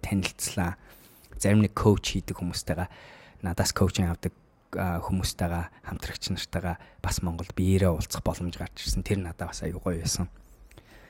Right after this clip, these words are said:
Тийм, тэгэхээр ийм гоё аялал боллоо. Тэгээ ямар ч байсан буцаад ирлээ. Одоо миний, а, одоо ингээд аял нэгтцэн.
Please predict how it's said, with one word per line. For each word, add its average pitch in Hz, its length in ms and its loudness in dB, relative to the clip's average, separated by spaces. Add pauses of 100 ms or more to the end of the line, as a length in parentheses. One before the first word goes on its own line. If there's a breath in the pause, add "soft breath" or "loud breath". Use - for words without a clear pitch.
(1160 loud breath)
Тийм, 143 320 12
тэгэхээр 131 220 6
ийм 156 220 12 (120)
гоё 120 240 12
аялал 117 240 6
боллоо. 127 320 8
Тэгээ 113 240 6
ямар 107 160 8
ч - 160 0
байсан 95 160 2
буцаад - 240 2
ирлээ. 104 480 6
Одоо 110 240 6
миний, 104 480 6
а, 92 400 0 (320)
одоо 104 240 8
ингээд 113 240 10
аял 104 300 6
нэгтцэн. 92 800 0